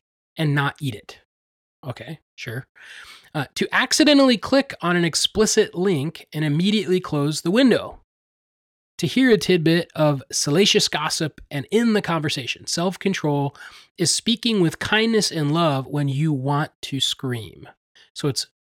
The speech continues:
self-control. Like, I'm not doing what I want to do. No problems there. I, I like how he's developing it. "When the seductress woos the self-controlled young man,"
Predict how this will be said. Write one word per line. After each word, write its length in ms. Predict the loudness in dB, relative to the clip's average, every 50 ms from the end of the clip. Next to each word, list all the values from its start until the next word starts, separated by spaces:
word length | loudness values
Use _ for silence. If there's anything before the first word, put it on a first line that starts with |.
| _ _ -14
self-control. 680 | -10 -8 -6 -6 -6 -6 -4 -2 0 0 0 0 -2 -6
Like, 180 | -14 -18 -20 _ _ _ _ _ _ _ _ _ _ -10
I'm 340 | -8 -6 -6 -6 -6 -6 -6
not 360 | -4 -2 -2 -2 -2 -2 -4 _ -8 -4
doing 320 | -2 0 0 0 0 -2 -2
what 100 | -2 -2
I 60 | -2
want 320 | -2 -4 -6 -8 -10 _ -8
to 80 | -4
do. 300 | -2 0 0 -2 -4 -8 -16 _ _ _ _ _ _ _ _ _ _ _ _ _ _ _ _ _ _ -2
No 140 | -2 -2 0
problems 440 | 0 0 -2 -2 -2 -2 -2 -2 -2
there. 180 | -2 -2 -4
I, 80 | -4 -6 -8 -8
I 40 | -10
like 320 | -10 -8 -8 -8 -8 -6 -6
how 120 | -6 -6
he's 120 | -6 -6 -6
developing 420 | -6 -6 -6 -6 -6 -6 -8 -8
it. 100 | -8 -10 _ _ -20 -20 -20 -20 -16 -2 2
"When 200 | 4 4 6 6
the 80 | 4 4
seductress 880 | 4 2 0 0 0 0 -2 -2 -2 0 2 2 2 2 0 -4 -8 -8 -6
woos 560 | -2 0 2 4 4 4 4 4 2 0 0
the 140 | 0 0 0
self-controlled 1040 | 0 0 0 0 -2 -2 -4 -6 -4 -2 -2 -2 0 0 0 0 2 2 2 0
young 320 | 0 0 0 0 0 0 0
man," 520 | 0 0 0 -2 -4 -4 -6 -6 -8